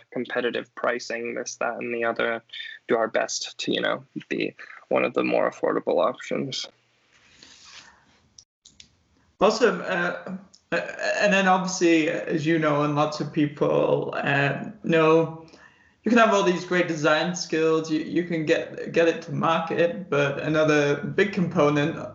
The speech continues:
Speaker 2: of, of the journey and the process is telling people about this, uh, fantastic product.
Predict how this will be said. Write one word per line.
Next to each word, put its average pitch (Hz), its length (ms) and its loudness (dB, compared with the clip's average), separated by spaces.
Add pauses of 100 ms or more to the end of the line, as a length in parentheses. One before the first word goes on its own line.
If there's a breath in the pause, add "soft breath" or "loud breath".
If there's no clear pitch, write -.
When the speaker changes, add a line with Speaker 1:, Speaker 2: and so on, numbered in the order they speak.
(400)
Speaker 2:
of, 151 300 2
of 147 260 0
the 147 60 -2
journey 147 380 2
and 143 100 0
the 143 60 -2
process 147 640 -2 (180 loud breath)
is 160 140 0
telling 240 380 2
people 151 420 0
about 135 340 -2
this, - 440 -4 (200)
uh, 135 180 0
fantastic 139 1040 -4
product. 156 500 0